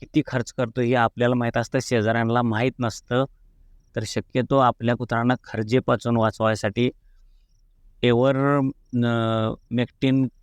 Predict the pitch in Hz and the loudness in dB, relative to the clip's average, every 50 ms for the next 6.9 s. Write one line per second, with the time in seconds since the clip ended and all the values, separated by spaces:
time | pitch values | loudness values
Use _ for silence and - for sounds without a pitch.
0 | - - - - - - 131 127 120 101 - 131 131 135 123 117 98 120 120 117 | -20 -20 -20 -20 -10 -4 0 0 0 2 2 2 2 2 0 0 0 0 0 0
1 | 131 113 101 - - 113 123 127 117 117 113 101 98 101 95 - 110 110 127 - | 0 -2 -2 -4 -6 -4 -2 -2 0 -2 -2 -2 -4 -4 -4 -2 0 -2 -2 -2
2 | - - - - - - - _ _ _ - - - - - - 110 - - 135 | -8 -20 -20 -20 -20 -20 -20 _ _ _ -20 -20 -20 -10 -4 -4 -2 0 0 -2
3 | 113 - 143 127 110 - 117 117 107 - 113 101 107 107 107 104 104 107 117 - | 0 2 0 0 2 2 0 0 0 -2 -4 -4 -2 -2 0 0 0 -2 -4 -6
4 | - - - - _ - - - _ _ _ _ _ - - 135 131 127 143 139 | -8 -16 -20 -20 _ -20 -20 -20 _ _ _ _ _ -2 0 2 2 2 2 0
5 | - - - 127 113 107 107 117 123 - _ _ - _ - - - - - - | 0 0 0 0 2 2 2 0 0 -2 _ _ -20 _ -20 -20 -20 -20 -20 -20
6 | _ _ - - 117 120 120 110 104 120 113 127 127 113 - 123 120 | _ _ -4 -2 0 0 0 0 2 2 2 2 2 2 2 2 2